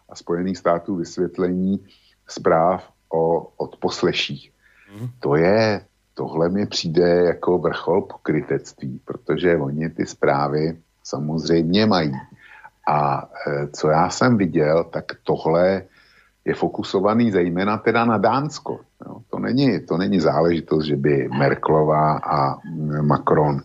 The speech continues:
Speaker 1: šli po Joe Bidenovi a po Spojených státech a, eh, chtěli nějaký, nějakou satisfakci, dejme tomu dodatečnou. Ne, ono se to cílí na Dánsko.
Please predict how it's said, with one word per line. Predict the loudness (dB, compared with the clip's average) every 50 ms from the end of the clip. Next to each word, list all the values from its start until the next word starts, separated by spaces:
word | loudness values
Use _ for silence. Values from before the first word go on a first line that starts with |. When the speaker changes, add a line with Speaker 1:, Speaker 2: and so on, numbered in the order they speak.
| -10 -18 -20 -20 -20 -20 _ -12 -4
Speaker 1:
šli | -2 0 0 2 4 4 4 2 0
po | 0 -2 -4 -2
Joe | 0 0 0 0 0 -2
Bidenovi | 0 0 2 2 0 0 -2 0 0 2 2 2 2 2 2 2
a | 0 0
po | -2 -6 -14
Spojených | -14 -10 -6 -6 -4 -2 -2 -4 -4
státech | -4 -4 -2 -2 -2 -2 -2 -2 0 0 0 0 0
a, | 0 -2 -2 -4 -10 -18 -18 -18 -16 -18 -18 -20 _ _ _ _ _ _ _ _ _ _ _ _ _ -20 -12 -12 -12 -6 -4 -4
eh, | -2 0 0 0 0 0 -2
chtěli | -2 -4 -6 0 4 4 6 6 6 4 4
nějaký, | 4 4 4 2 2 0 0 0 0 0 2 0 0 0 0
nějakou | 0 0 0 0 -2 -2 0
satisfakci, | 0 0 0 0 -2 -2 0 0 0 -2 -2 -4 -2 0 0 0
dejme | 0 0 0 -2 -4 -2
tomu | 0 0 2 2 2
dodatečnou. | 2 2 2 0 -2 0 -2 -4 -4 -4 -4 -2 -2 -4 -6 -8 -14 -20 -20 -20 -20 _ _ -2
Ne, | 0 0 2 0
ono | 2 2 2 2
se | 2 2 0
to | 0 0 0
cílí | -2 0 0 2 2 4 4 4
na | 4 4 4
Dánsko. | 2 0 0 -4 -8 -10 -12 -10 -10 -10 -10 -12